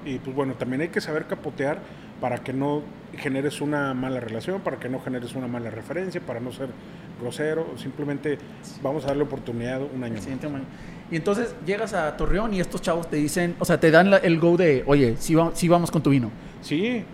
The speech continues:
Speaker 1: le dije, este, "Sí", me dijo, "Es tu bodega, haz lo que quieras".
Speaker 2: Ay.
Speaker 1: De ese tamaño.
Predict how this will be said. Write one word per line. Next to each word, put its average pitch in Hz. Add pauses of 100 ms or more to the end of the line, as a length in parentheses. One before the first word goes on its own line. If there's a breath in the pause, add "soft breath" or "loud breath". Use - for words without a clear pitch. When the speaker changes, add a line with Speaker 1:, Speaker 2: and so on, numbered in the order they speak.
(160)
Speaker 1:
le 131
dije, 143
este, 131
"Sí", 220 (100)
me 143
dijo, 143 (160)
"Es 151
tu 208
bodega, 190
haz 180
lo 180
que -
quieras". 185 (580)
Speaker 2:
Ay. 143 (460)
Speaker 1:
De 131
ese 156
tamaño. 123